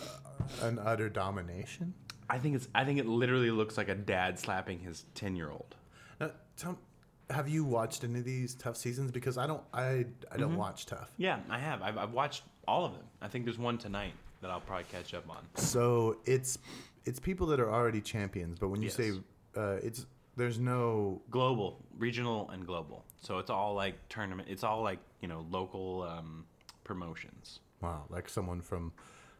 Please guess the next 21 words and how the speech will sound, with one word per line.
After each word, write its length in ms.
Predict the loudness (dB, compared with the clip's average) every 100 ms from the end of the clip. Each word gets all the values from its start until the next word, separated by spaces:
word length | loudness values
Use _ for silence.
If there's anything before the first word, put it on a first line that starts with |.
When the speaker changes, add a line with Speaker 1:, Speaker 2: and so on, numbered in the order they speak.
| -2
Speaker 1:
the 80 | 0
Alaska 680 | 2 2 0 -2 -2 -2
Fighting 460 | 0 0 0 -2 -4
League. 220 | -6 -8
Speaker 2:
Yes, 460 | -2 0 0 0 -4
Speaker 1:
And 100 | -2
Speaker 2:
and, 140 | -2 0
and 160 | 0 0
that, 80 |
you 120 | 2 2
know, 180 | 2
to 180 | 0 -2
the 80 | -4
point 300 | 0 -2 2
where, 120 | 2
like, 320 | 2 0 -2
they 300 | 0 2 2
are 80 | 2
putting 340 | 0 -2 -2 0
on 300 | 0 -2
a, 100 | -2